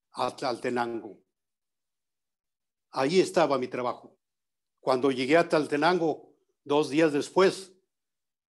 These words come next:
la madre superiora estaba esperándome. "Leo, Leo, te estamos esperando a con-, que nos compongas esto, esto, al otro".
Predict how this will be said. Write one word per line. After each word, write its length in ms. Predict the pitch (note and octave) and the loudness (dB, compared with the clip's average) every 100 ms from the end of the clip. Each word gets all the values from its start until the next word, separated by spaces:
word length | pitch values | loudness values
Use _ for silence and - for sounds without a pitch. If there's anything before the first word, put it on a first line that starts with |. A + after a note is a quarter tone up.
| _ - | _ -6
la 160 | A#2 | -4
madre 380 | A#2+ C#3 C#3+ C3 | 0 0 0 -4
superiora 840 | - B2+ B2+ A#2 B2+ C#3+ C#3 A2+ _ _ _ _ - | -6 -8 -6 -4 -4 -4 -6 -8 _ _ _ _ -10
estaba 720 | B2+ - D#3 D3 C3 A2 - _ | -10 0 2 4 2 0 -8 _
esperándome. 960 | C#3+ A2 D3 C3+ D#3+ C3 A#2+ G2 - _ _ _ - _ _ _ | -4 -2 2 4 4 2 -4 -10 -16 _ _ _ -20 _ _ _
"Leo, 540 | A#3 C#4+ C#4 A#3 F3 D#3 | 2 4 6 4 4 2
Leo, 680 | G3 C4+ A#3+ G#3 E3 - _ _ _ | 4 6 6 6 2 -6 _ _ _
te 100 | - | 0
estamos 460 | F3+ F3+ C4 A#3+ F3 | 0 0 -2 -2 -6
esperando 880 | E3 - F3 A#3+ A#3+ F#3+ D#3+ - _ _ _ | -8 -6 -2 -2 -2 -2 -2 -6 _ _ _
a 160 | F3 E3 | -2 0
con-, 340 | F3+ F3+ - | -2 -4 -6
que 120 | - D#3 | -4 -2
nos 220 | E3 - | -2 -2
compongas 600 | E3+ D3 G3+ G#3 G3 - | -4 0 0 2 0 0
esto, 440 | F#3+ G3+ - D3+ | 0 -2 -6 -6
esto, 380 | C#3+ G#3 G#3 D#3+ | -2 -4 -4 -6
al 120 | C#3 | -4
otro". 460 | E3 F3 E3 C3+ | -2 -4 -8 -16